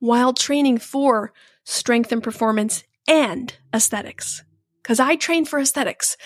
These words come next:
Like, I have certain goals about my body, the way I want it to look.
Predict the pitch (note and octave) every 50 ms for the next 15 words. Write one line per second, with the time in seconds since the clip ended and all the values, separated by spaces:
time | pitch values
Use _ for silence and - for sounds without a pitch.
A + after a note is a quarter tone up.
0 | - - - - A#3 G3+ G3 - _ - B3+ C4 C#4 D4+ D4+ C#4+ - F4 D4 A3
1 | G3+ A#3 - - - B3+ C4 - C4 B3+ A#3+ C4 B3 B3+ A#3+ B3 A#3 - A#3+ A#3+
2 | B3 B3 B3 A#3+ A3+ - B3+ B3+ C4+ B3+ A#3 G#3 A3 A#3 A#3+ C4 B3 A#3+ A#3 A#3
3 | B3 A#3+ A#3+ A#3 - - B3 B3 A#3+ - - - - -